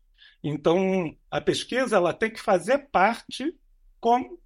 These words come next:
junto com a atividade clínica, junto com a atividade gerencial, junto com a atividade de comunicação. Então, a integração, é, desses, dessas diferentes áreas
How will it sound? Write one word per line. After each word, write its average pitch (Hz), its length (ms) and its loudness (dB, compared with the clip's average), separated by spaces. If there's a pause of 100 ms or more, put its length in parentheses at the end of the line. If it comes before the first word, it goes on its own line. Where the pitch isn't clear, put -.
(120)
junto 226 340 -2
com 240 80 2
a 214 40 2
atividade 196 580 0
clínica, 196 580 -2
junto 190 300 -4
com - 80 0
a 180 40 6
atividade 165 640 -4
gerencial, 170 840 -2 (360)
junto 175 260 -2
com 196 80 4
a - 20 6
atividade 170 600 0
de 170 80 0
comunicação. 180 920 -4 (340)
Então, 180 160 2
a 185 60 4
integração, 202 880 0 (520)
é, 160 320 0
desses, 185 880 0
dessas 170 440 0
diferentes 170 760 -4
áreas 170 720 2